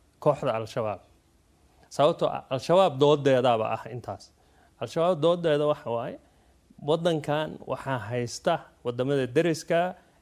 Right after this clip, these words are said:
iyo niman, eh, calooshooda u shaqaystayaala. So, adiga haddaad dowladdii tahay, waa inaad tustaa inaad dalkan adiga leedahay, matalaysid,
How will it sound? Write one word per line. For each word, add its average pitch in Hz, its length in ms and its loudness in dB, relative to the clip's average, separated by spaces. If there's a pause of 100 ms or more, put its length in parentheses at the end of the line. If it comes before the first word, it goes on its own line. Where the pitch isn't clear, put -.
(160)
iyo 127 200 0
niman, 156 460 0 (280)
eh, 117 640 -2
calooshooda 143 420 2
u 139 40 0
shaqaystayaala. 127 760 -2 (880)
So, 240 400 0
adiga 214 400 6
haddaad 165 280 2
dowladdii 160 440 4
tahay, 131 220 -2
waa 143 120 0
inaad 202 260 -2
tustaa 190 600 -2
inaad 135 400 -2
dalkan 151 560 2
adiga 143 260 2
leedahay, 185 540 2 (320)
matalaysid, 151 800 0